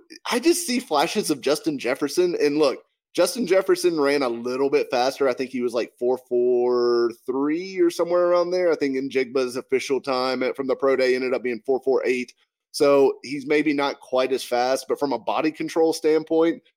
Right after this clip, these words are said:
from a, you know, in and out of his breaks, quickness standpoint, from a contested catchability standpoint, I think he's all over Justin Jefferson on all of those categories. So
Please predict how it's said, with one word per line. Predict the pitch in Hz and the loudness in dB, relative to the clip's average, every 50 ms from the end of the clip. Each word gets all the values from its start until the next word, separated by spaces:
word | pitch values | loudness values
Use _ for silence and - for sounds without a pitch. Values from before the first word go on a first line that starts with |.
| _ _ - | _ _ -2
from | 139 139 131 | 0 0 2
a, | 127 123 117 113 110 95 123 | 0 0 0 -2 -2 -2 -2
you | 131 120 | -2 -2
know, | 110 98 | -2 -4
in | - 127 143 151 | -4 -2 0 0
and | 143 139 | 0 0
out | 139 139 139 | 2 0 0
of | 131 | 0
his | 127 117 - | -2 -6 -6
breaks, | - 123 127 131 123 - - _ | -2 -2 0 0 -2 -4 -8 _
quickness | _ 156 147 - 151 143 135 | _ -2 -2 0 -2 -4 -4
standpoint, | - - 143 139 139 135 - - 139 135 139 139 131 101 | -4 -2 -2 -2 -2 -2 -4 -4 -2 0 0 0 -2 -2
from | - 123 120 110 | -4 -4 -4 -4
a | 107 104 104 101 95 90 _ | -4 -4 -4 -6 -8 -10 _
contested | - 110 95 - 147 147 147 - 131 107 - | -14 -16 -6 -4 -2 -2 -2 -4 -10 -8 -4
catchability | 143 143 147 - 143 139 143 143 139 143 135 | -4 -4 -4 -2 0 2 2 2 2 2 -2
standpoint, | - - 143 139 139 143 151 143 131 - | -2 -2 -2 -2 0 0 0 0 -2 -4
I | - _ _ _ _ _ - | -8 _ _ _ _ _ -4
think | 135 113 | -4 -4
he's | 120 110 | -4 -4
all | 120 127 131 131 127 123 | -2 0 0 2 2 2
over | 131 147 147 131 123 120 | 4 4 4 2 2 0
Justin | 104 117 110 - - 117 104 | -2 -2 -4 -4 -6 -8 -6
Jefferson | 101 110 101 - 110 104 - 110 107 104 | -4 -4 -4 -4 -6 -6 -6 -6 -4 -4
on | 104 101 101 | -4 -4 -2
all | 113 120 120 117 | -2 0 0 0
of | 110 101 | 0 -2
those | 107 110 113 110 | -2 -4 -4 -4
categories. | - 104 98 95 90 92 92 92 92 95 - | -4 -4 -4 -4 -6 -8 -8 -6 -6 -6 -4
So | - 127 117 110 104 98 - | -2 0 0 0 -2 -2 -6